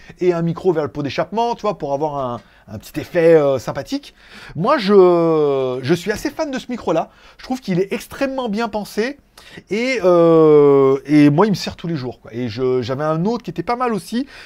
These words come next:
mais celui-là, vraiment, le fait que je puisse utiliser sur le iMac et après sur ma caméra, ce qui permet que du coup, on a le même son. On a la même qualité de son, on n'a pas de, on n'a pas d'écart. Il suffit de simplement de, de bouger un peu le commutateur. J'ai acheté Cam quatre cent trente-deux sur AliExpress,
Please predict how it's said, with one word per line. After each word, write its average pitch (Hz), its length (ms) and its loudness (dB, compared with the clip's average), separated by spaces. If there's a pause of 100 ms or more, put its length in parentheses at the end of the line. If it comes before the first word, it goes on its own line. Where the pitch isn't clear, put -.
mais 147 100 -4
celui-là, 233 380 -2
vraiment, 208 280 -2
le 208 80 0
fait 226 200 -4
que 190 120 -8
je - 100 -14
puisse - 400 -6 (1080)
utiliser 190 500 -4
sur 170 180 -4
le 165 80 2
iMac 175 420 2 (320)
et 233 140 -4
après 196 220 -6
sur 170 120 -10
ma 160 80 -4
caméra, 147 440 -6
ce - 60 -18
qui 156 80 -12
permet 160 220 -6
que 165 60 -4
du 139 80 -8
coup, 214 120 -10
on 190 60 -2
a 180 60 0
le 165 60 0
même 208 140 0
son. 202 260 -4 (400)
On 120 40 -12
a 110 40 -8
la 110 60 -6
même 185 160 -2
qualité 165 260 -2
de - 60 -10
son, - 160 -8
on 226 120 -4
n'a 143 100 -2
pas 180 200 -2
de, 170 60 -4
on 139 120 -6
n'a 127 100 -6
pas 175 120 -6
d'écart. 151 440 -2 (200)
Il 120 80 -14
suffit 175 240 -12
de - 60 -20
simplement 147 400 -8
de, 131 260 -4 (240)
de 127 80 -6
bouger 165 260 -4
un 208 120 -4
peu 233 140 -6
le 185 80 -2
commutateur. 233 600 -10 (1400)
J'ai 113 140 -8
acheté 196 420 -4
Cam 190 260 -8
quatre 175 140 -10
cent 170 80 -18
trente-deux 175 240 -10
sur 160 160 -14
AliExpress, 156 520 -12